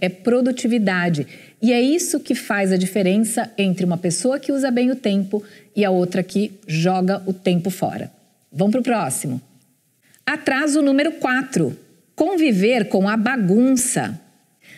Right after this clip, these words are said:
Pode ser que haja momentos na sua vida em que você tenha que conviver com a bagunça.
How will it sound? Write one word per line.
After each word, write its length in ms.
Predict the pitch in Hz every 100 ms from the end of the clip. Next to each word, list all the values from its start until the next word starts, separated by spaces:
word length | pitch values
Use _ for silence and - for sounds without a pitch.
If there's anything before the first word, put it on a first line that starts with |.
| - _ _
Pode 340 | 294 339 339
ser 340 | 320 - 247 254
que 160 | 220
haja 340 | 196 233 202 202
momentos 880 | 208 240 202 214 285 359 277 240 196
na 160 | 190
sua 240 | 180 180 135
vida 420 | 156 214 185 175
em 120 | 196
que 100 | 226
você 340 | 214 233 233
tenha 560 | 269 - - 247 277 294
que 140 | - 262
conviver 760 | 262 254 262 226 190 214 220
com 200 | 226 220
a 60 | 214
bagunça. 800 | 208 240 196 175 170 151 -